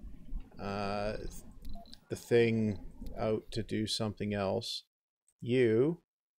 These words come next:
Okay, good. Uh, you're coming up here. Yeah, then I'll send it over down here to, uh, work through the ramps here.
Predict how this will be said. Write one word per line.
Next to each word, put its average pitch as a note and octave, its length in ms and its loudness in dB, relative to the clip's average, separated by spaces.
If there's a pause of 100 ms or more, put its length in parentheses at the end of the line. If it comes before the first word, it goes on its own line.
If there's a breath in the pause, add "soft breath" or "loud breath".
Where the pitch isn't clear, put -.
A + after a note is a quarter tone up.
(760)
Okay, F#2+ 480 2 (220)
good. F#2+ 280 0 (760)
Uh, G2 800 -6 (1900)
you're A#2+ 160 4
coming A#2+ 400 0
up A2+ 160 -2
here. D3 440 4 (260 soft breath)
Yeah, A#2 180 8
then D3+ 180 8
I'll F#3+ 120 8
send D#3 320 4
it C3+ 80 4
over C3 320 10
down A2 340 4
here B2 560 4
to, A2 640 0
uh, G#2 260 0
work A#2+ 300 2
through A#2+ 240 2
the A2 100 2
ramps G#2+ 420 0
here. G#2 180 -2